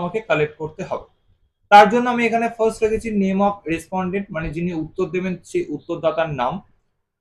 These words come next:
তারপরে কি বলছে, তারপরে বলছে রেসপন্ডেন্ট এজ, মানে তার বয়স কত। তারপরে বলছে তার জেন্ডার, তিনি মেল, ফিমেল না আদার্স। তারপরে বলছে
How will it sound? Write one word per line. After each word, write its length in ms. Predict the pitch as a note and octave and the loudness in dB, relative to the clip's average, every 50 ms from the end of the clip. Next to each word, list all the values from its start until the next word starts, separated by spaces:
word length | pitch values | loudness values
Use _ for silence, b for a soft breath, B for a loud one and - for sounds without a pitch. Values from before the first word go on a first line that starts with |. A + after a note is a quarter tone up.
| _ _ - | _ _ 4
তারপরে 260 | F3+ F3+ F#3+ G#3 G#3 | 4 6 6 4 2
কি 120 | G3+ G#3+ G#3 G#3 | 2 2 2 2
বলছে, 220 | G#3+ G3+ - - A#3+ - - - - _ _ _ _ - F#3+ | 2 2 2 -2 -8 -8 -10 -20 -20 _ _ _ _ 2 6
তারপরে 420 | F#3 G3 F#3+ F#3+ F#3 G3 G3+ G#3+ G#3 | 6 6 4 4 2 2 2 4 4
বলছে 320 | G#3 G#3+ G#3 G3+ - A3+ A3+ A3+ G#3+ F3+ F3 | 4 2 2 2 2 2 4 6 6 6 4
রেসপন্ডেন্ট 600 | F3 E3+ - - G3 G3 F#3+ F#3+ G3+ G#3 G3 - - D3+ | 2 2 0 -4 -2 0 0 0 0 0 -2 -2 -4 0
এজ, 260 | E3 F3 F#3 F#3 F#3 - - - _ _ _ _ _ _ _ _ - | 4 4 4 4 4 -4 -14 -18 _ _ _ _ _ _ _ _ -4
মানে 140 | D#3 E3 E3+ E3 | -4 -4 0 2
তার 120 | F#3 F3+ D#3+ D3 D3+ | 2 2 4 4 4
বয়স 260 | D#3 E3 F#3 F3+ - - F#3 | 4 6 4 2 0 -2 -6
কত। 140 | F#3 F3+ F#3+ - - - _ _ _ _ _ _ _ _ _ - - | -6 -4 -4 -8 -8 -10 _ _ _ _ _ _ _ _ _ -2 4
তারপরে 380 | F3+ F3+ F3+ F3+ - F#3+ F#3+ G#3 G3+ G#3 | 4 4 4 4 2 2 2 4 4 4
বলছে 200 | G#3+ G#3 - A3+ A3 A3+ | 4 2 2 0 0 2
তার 120 | G#3 G3 E3 D3+ D#3 | 0 0 0 2 2
জেন্ডার, 380 | F3 F3 F3 E3+ F#3+ G3 G3+ G#3 - - _ _ _ _ _ - | 2 4 4 2 4 2 2 2 -2 -10 _ _ _ _ _ -8
তিনি 180 | - E3+ F3+ F#3 F3 E3+ | -4 -2 0 0 0 0
মেল, 200 | F3+ F#3 F#3+ G3 G3 F#3+ F#3+ _ _ _ _ _ - | 0 2 2 2 0 -2 -4 _ _ _ _ _ -6
ফিমেল 300 | D#3+ D#3+ E3+ F#3 F#3 F3+ F3 | -4 -2 -2 -2 -2 -2 -2
না 60 | D#3+ D3+ D#3 | 0 0 0
আদার্স। 260 | D3+ E3 F3+ G3 - - - _ _ _ _ _ _ _ _ _ - | 0 0 -2 -2 -6 -16 -20 _ _ _ _ _ _ _ _ _ 2
তারপরে 280 | F3 F3 F3 F#3+ G3 G#3 G3 G#3 | 4 4 4 6 4 4 4 4
বলছে 200 | G#3 G3 G3+ | 2 4 2